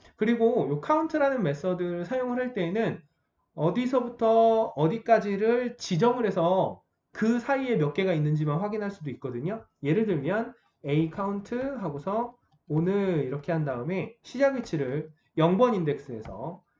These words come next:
삼 번까지만이라고 해볼게요. 이렇게 하면 한 개만 있다고 나오죠.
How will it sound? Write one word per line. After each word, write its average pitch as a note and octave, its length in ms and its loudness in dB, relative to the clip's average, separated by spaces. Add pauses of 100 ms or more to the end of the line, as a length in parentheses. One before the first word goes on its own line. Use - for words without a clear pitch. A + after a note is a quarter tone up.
(120)
삼 C#4+ 220 -4
번까지만이라고 C#3 920 -4
해볼게요. F3 340 -8 (600)
이렇게 D#3 300 -4
하면 F#3+ 520 0
한 D#4+ 220 -2
개만 C#4+ 280 2
있다고 B2+ 280 -6
나오죠. G#2 300 -16